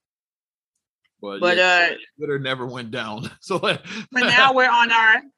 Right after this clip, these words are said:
Speaker 2: so now they put that as our October. You know how they've been showing the calendar of, like, what the year was that they had
Speaker 1: Yes,
Speaker 2: the
Speaker 1: the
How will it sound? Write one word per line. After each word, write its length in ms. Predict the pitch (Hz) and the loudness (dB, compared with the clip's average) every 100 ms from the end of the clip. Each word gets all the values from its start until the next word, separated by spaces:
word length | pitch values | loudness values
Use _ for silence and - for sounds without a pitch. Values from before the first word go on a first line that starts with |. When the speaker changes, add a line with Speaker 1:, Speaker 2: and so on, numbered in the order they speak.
| _ | _
Speaker 2:
so 160 | - 262 | -6 -2
now 260 | 262 269 | 4 4
they 200 | 240 240 247 | 4 2 0
put 220 | 262 240 | -4 0
that 180 | 233 208 208 | 2 2 0
as 80 | |
our 220 | 196 190 185 | 0 0 0
October. 400 | - 233 214 220 | -4 -10 -8 -6
You 100 | 247 | -2
know 100 | 254 | 0
how 100 | 233 | 0
they've 160 | 220 214 | -2 -4
been 100 | 214 | -8
showing 280 | 226 208 | -6 -6
the 80 | 196 | -6
calendar 560 | 202 208 208 202 202 196 | 0 4 4 2 0 0
of, 80 | 202 | 0
like, 260 | 196 190 _ _ | 0 -2 _ _
what 220 | 196 214 | -6 -4
the 80 | 208 | -4
year 240 | 202 214 208 202 | 0 0 0 -4
was 220 | 202 202 | -2 -2
that 140 | 208 196 | -2 -4
they 100 | 190 | 0
had 60 | |
Speaker 1:
Yes, 140 | 196 190 | 0 -2
Speaker 2:
the 60 | |
Speaker 1:
the 60 | 165 | -6